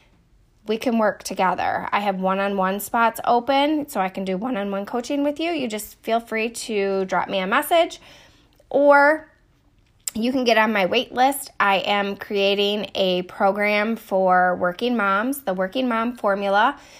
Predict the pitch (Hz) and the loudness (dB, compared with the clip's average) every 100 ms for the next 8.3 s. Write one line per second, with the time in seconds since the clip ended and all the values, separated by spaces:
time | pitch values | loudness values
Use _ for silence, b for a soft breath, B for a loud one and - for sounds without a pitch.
0 | B B 214 185 170 185 185 180 - 220 | B B -2 0 0 0 2 2 2 -2
1 | - 208 220 247 240 262 277 - 262 247 | -4 -4 -2 -4 -2 -2 -2 0 2 2
2 | 254 254 262 - 214 196 196 190 190 214 | 2 0 -2 -4 -4 -2 0 -2 -2 -2
3 | 240 285 - 254 254 254 262 285 233 208 | -2 -4 0 0 2 0 0 0 4 4
4 | 214 214 220 220 - B B B 214 202 | 4 2 -2 -8 -14 B B B -6 -2
5 | 202 190 196 - 208 208 233 220 214 208 | 0 -2 -4 -4 0 2 0 0 -2 -2
6 | 214 208 208 196 - 190 190 214 247 294 | -2 -2 -4 -6 -6 -4 -4 -4 -2 -2
7 | 277 269 240 - - 226 - - 202 202 | 0 -2 -4 -6 -10 -8 -8 -4 2 2
8 | 208 - - | 2 -4 -20